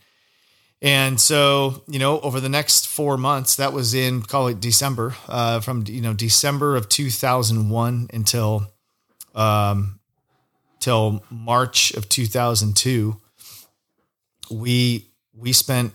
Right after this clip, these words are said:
a time, you know, a bunch of time writing a business plan and, and, and, you know,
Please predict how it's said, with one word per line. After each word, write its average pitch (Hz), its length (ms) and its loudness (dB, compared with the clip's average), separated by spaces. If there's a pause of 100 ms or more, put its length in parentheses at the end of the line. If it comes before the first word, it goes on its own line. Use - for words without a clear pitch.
(140)
a 113 60 -6
time, 117 260 0
you 120 80 -4
know, 104 60 2
a 98 40 2
bunch 113 200 -4
of 117 60 -6
time 117 240 0
writing 120 220 0
a 110 40 -4
business 113 340 0
plan 127 360 -4
and, 90 180 -6 (480)
and, 113 500 2 (100)
and, 113 580 0
you 131 60 -2
know, 117 180 2